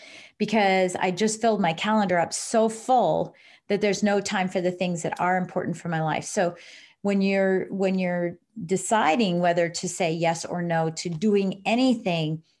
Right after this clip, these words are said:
is looking at your calendar and looking at the time frames around it, both the day before, the day after, the time, the time of the day. What are you doing before and after whatever it is you're being asked to do?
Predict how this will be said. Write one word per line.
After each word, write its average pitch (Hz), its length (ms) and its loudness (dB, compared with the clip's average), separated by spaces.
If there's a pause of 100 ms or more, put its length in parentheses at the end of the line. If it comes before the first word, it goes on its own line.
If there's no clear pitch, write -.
(120)
is 185 160 0
looking 226 540 0
at 170 120 -2
your 175 160 -2
calendar 208 480 0
and 180 140 0
looking 196 240 -2
at 196 100 -4
the 175 60 -4
time 196 380 -2
frames 185 380 -4
around 165 480 -2
it, - 220 -6
both 180 320 -2
the 175 60 -4
day 165 240 -2
before, 226 460 0
the 190 120 -2
day 165 200 0
after, 185 360 -2
the 165 100 -2
time, 175 420 -4
the 175 100 0
time 180 340 -2
of 214 240 0
the 240 80 0
day. 156 500 -2 (120)
What 190 160 -2
are 202 40 -2
you 196 120 0
doing 180 240 -2
before 170 340 -2
and 165 140 -2
after 165 500 -4 (380)
whatever 180 300 2
it 175 360 0
is 165 200 0
you're 170 80 -4
being 156 220 -2
asked 156 260 -2
to 175 60 -4
do? 185 280 0